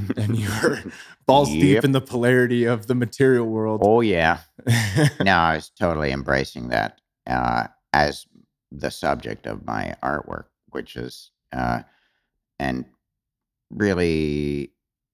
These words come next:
Speaker 2: at that time in the early seventies, and as an art student, I, I guess I was in my early twenties, twenty and twenty-one, um, I, for a while, examined performance art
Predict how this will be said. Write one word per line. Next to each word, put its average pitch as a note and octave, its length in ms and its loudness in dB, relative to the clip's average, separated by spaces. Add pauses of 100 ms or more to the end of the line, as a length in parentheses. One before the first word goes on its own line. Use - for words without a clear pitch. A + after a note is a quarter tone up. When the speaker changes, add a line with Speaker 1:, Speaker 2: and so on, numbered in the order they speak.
Speaker 2:
at D#2+ 260 2
that D2+ 360 0 (260)
time C#2 480 -2
in C2 180 -8
the B1 280 -10
early C2 300 -4
seventies, B1 840 -8 (180)
and A#1+ 260 -8
as A#1+ 220 -12
an B1 200 -12
art B1 280 -6
student, A#1 420 -10
I, A1+ 120 -12 (540)
I - 60 -20
guess - 240 -18
I G1+ 80 -18
was - 240 -18
in B1+ 140 -12
my G1+ 180 -10 (320)
early A#1+ 280 -8
twenties, B1+ 500 -12
twenty - 360 -8
and A#1 120 -12
twenty-one, B1 640 -10 (840)
um, D2+ 460 0 (500)
I, D2 340 2 (640)
for G#2 200 0
a F2+ 60 0
while, F2 480 -2
examined C#2 720 -8 (180)
performance C#2+ 580 -6
art A1 240 -10